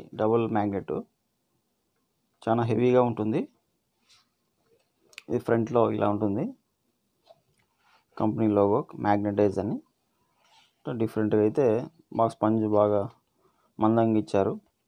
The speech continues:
ఓకే, ఇదైతే వెయిట్ చాలా బాగుంది.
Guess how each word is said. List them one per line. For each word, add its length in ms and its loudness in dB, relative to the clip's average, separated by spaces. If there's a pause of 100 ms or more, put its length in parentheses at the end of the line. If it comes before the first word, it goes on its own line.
(1600)
ఓకే, 200 -6 (1040)
ఇదైతే 260 -4 (100)
వెయిట్ 260 0 (200)
చాలా 220 0 (120)
బాగుంది. 340 2